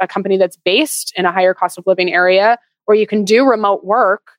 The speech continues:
Yeah. I mean, I'm having that dilemma a lot where, you know, I wanna start traveling. I wanna go to places that are gonna cost me less money, um, because now I can,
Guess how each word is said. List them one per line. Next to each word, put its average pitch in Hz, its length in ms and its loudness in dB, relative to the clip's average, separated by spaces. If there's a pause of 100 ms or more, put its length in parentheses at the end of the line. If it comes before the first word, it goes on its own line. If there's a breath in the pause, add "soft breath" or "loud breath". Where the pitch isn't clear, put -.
(180)
Yeah. 226 300 0
I 196 60 -4
mean, 208 180 -4
I'm 226 140 -2
having 269 320 -2
that 202 260 -2
dilemma 208 540 0
a 196 60 2
lot 202 360 2 (120)
where, 202 520 2
you 196 60 -4
know, 190 100 2
I 190 80 0
wanna 220 180 0
start 220 200 -2
traveling. 240 460 -2
I 196 80 -2
wanna 208 220 0
go 220 160 2
to 208 60 0
places 196 380 -4
that 196 100 2
are 190 80 2
gonna 190 140 -6
cost - 280 -6
me 196 120 -4
less 180 200 -4
money, 202 380 0 (380)
um, 196 360 -2
because 214 400 -4
now 208 400 2
I 196 120 -4
can, 214 400 -6